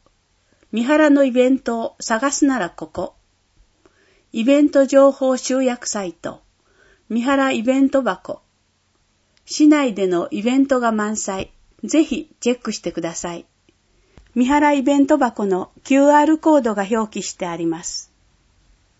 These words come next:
十二月十日日曜日、リージョンプラザ映画の集い。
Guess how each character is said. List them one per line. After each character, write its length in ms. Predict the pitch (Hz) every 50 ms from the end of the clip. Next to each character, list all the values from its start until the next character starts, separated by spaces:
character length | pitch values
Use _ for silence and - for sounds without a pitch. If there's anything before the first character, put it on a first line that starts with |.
| _ _ _ _ _ _ _ _ _ _ _ _ _ _ _ _ _ _ _ _ _ _ _ _ _ -
十 80 | 311 311
二 100 | 311 285
月 320 | 285 285 277 - - -
十 220 | - 233 233 233
日 340 | 226 - - 208 208 - - _ _ -
日 340 | 208 220 214 - 262 262
曜 240 | 262 262 240 208 175
日、 260 | 156 - 277 - - _ _ _ _ _ _ _ _ _ _ _ -
リ 220 | 202 254 285 302
ー 40 | 294
ジ 120 | 285 302
ョ 60 | 302
ン 100 | 302 285
プ 120 | 277 - 285
ラ 140 | 254 226 202
ザ 280 | - 175 160 156 - -
映 240 | - 254 294 277 240
画 120 | 220 196
の 120 | 170 165 170
集 380 | - - - - 156 156 160
い。 120 | 170 -